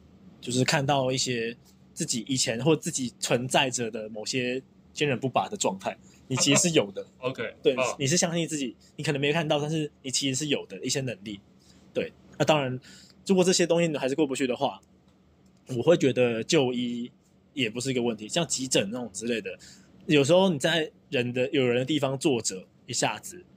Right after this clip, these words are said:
Speaker 1: 啊，当下如果你有什么比较冲动举动，也有人拦，也，也有人可以拦住你，这也是一件好事。对，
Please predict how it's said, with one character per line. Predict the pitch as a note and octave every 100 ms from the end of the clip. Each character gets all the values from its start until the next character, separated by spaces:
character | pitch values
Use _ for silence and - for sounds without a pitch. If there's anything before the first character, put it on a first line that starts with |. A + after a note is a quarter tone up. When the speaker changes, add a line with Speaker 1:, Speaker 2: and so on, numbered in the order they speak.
| -
Speaker 1:
啊， | D3
当 | D3
下 | E3
如 | C#3+
果 | C3+
你 | A#2
有 | C3+ C3
什 | G#2+
么 | G2+
比 | -
较 | B2+
冲 | C3
动 | C3+
举 | B2+ G#2+
动， | A#2
也 | A#2 A#2
有 |
人 | A#2
拦， | G2 - -
也， | C3+ B2 -
也 | F3+
有 | D#3
人 | C3
可 |
以 | E3
拦 | B2 B2
住 | C#3+
你， | A2 G2 _ _ _ _ -
这 | D3
也 | A2+
是 | B2+
一 | A#2
件 | A#2+
好 | A2 -
事。 | - G#2 - - - -
对， | -